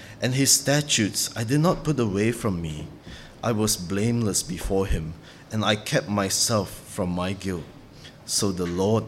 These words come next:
has rewarded me according to my righteousness, according to the cleanness of my hands in his sight.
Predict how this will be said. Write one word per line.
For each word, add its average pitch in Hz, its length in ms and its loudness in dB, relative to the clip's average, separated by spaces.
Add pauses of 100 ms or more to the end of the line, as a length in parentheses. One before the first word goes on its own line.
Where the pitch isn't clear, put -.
(120)
has - 220 -6
rewarded 95 480 0
me 113 340 2 (340)
according 147 600 2
to 113 140 0
my 104 220 2
righteousness, 104 960 0 (300)
according 151 480 2
to 151 100 0
the 110 160 2
cleanness 120 1000 0 (160)
of - 160 -4
my 107 220 4
hands 110 640 0
in 87 120 -8
his 110 200 0
sight. - 580 0